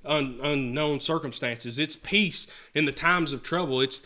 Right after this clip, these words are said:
tho-, those people that I know that get sick and they get deathly sick and they're still serving the Lord, still loving, loving the Lord. And my mama, I talked to her when, uh, and, and, uh, we were talking about her, her situation with the cancer. And,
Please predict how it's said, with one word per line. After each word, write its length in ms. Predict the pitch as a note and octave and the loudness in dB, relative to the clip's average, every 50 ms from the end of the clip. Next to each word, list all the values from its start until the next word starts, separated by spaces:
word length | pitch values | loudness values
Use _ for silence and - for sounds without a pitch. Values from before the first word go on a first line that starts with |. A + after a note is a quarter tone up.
| - - - - | -12 -16 -6 0
tho-, 240 | D#3 D#3+ D#3 D#3 | 2 2 2 2
those 280 | D3+ C#3+ E3+ F3 E3 D#3+ | 2 0 0 0 0 0
people 360 | - - G3+ G#3+ - F#3+ E3 | 0 -2 -2 0 0 0 -2
that 140 | C3+ C#3 C#3+ | -2 -2 -2
I 100 | D3+ D#3 | -2 0
know 240 | D3+ D#3 E3+ F3+ E3+ | 2 4 4 4 4
that 220 | C#3+ C3+ A2 A2+ | 2 0 -2 2
get 180 | D3+ F3+ F3+ - | 2 2 2 2
sick 380 | - - - F3+ G3 F3 - | 2 4 6 6 4 4 0
and 100 | - B2+ | -4 -2
they 100 | B2 C#3+ | 0 0
get 220 | D#3 F3+ F#3 C#3 C#3 | 2 2 0 0 2
deathly 360 | D#3+ F#3+ G#3 G3+ - D3+ C3 | 2 2 2 2 0 -2 0
sick 300 | - - C#3+ C#3 C3+ - | 0 2 0 0 0 -2
and 100 | A#2 A#2 | -6 -8
they're 100 | B2 C3 | -6 -4
still 400 | - - - F3 F#3 F#3+ E3+ - - - - - - | -4 -2 2 4 6 4 4 2 -4 -14 -18 -16 -8
serving 380 | - - F3+ F#3 F#3 E3 E3 D#3 | -2 4 6 6 8 8 6 4
the 60 | D3 | 4
Lord, 320 | D#3 E3 F3 F3+ D#3 C3+ | 4 4 4 2 2 0
still 260 | - - - F3+ F3+ E3+ | -2 0 2 2 4 4
loving, 360 | D#3+ D#3+ F3 E3 D#3 C3+ - - - - - - | 4 2 2 2 0 -2 -2 -6 -18 -20 -10 -2
loving 280 | D#3 E3 F3 E3+ D#3+ D3 | 0 2 2 2 2 2
the 60 | D3 | 2
Lord. 260 | D3+ F3 G3+ F#3+ D#3+ | 4 6 6 6 6
And 80 | C#3 B2+ | 4 2
my 100 | C#3 C#3+ | 0 2
mama, 400 | D3 D#3+ E3+ F3 D#3+ C#3 C3 B2+ | 4 4 4 4 4 2 4 4
I 100 | B2 B2 | 2 2
talked 340 | B2 - C#3+ D#3 D#3 D3+ - | 0 0 0 0 0 0 -4
to 60 | D#3 | -6
her 280 | C#3+ E3+ F3 F3+ E3 C#3+ | -2 0 2 2 2 2
when, 200 | C3 A#2+ A#2 A2+ | 2 0 -2 -4
uh, 320 | - B2 B2+ B2 A#2 A2 A2 A#2+ | -4 -2 0 0 0 -2 -4 -4
and, 280 | B2 B2+ B2 A#2+ A#2 - | -4 -2 -2 -2 -4 -6
and, 300 | B2 B2+ C3 B2+ A#2 A#2 A#2 - - - - - | -2 0 0 0 0 -4 -8 -12 -20 -20 -14 -4
uh, 240 | A#2+ C3 C#3 C3 B2+ C3+ | -2 0 2 2 4 4
we 80 | C#3+ | 2
were 80 | C#3+ C#3 | 2 2
talking 320 | - E3 D#3+ D#3+ - D3 | 4 6 4 4 4 2
about 240 | D3 D3+ D3+ D3+ C#3 | 2 4 4 4 4
her, 220 | D#3 E3+ F3+ F3 E3 E3 - - | 2 4 4 4 2 0 -6 -2
her 120 | E3 E3+ | 0 0
situation 680 | E3+ - - D3+ C#3 - C3+ C3+ C3 C3 B2+ - C3 B2 | 2 2 2 0 0 0 0 2 2 2 2 0 -2 -2
with 140 | C3+ C3 | -4 -4
the 60 | - A#2 | -6 -8
cancer. 460 | - - E3+ F3+ F3 - - C3 B2 | -2 0 0 0 0 -2 -2 -2 -2
And, 120 | A#2 G#2+ | -2 -4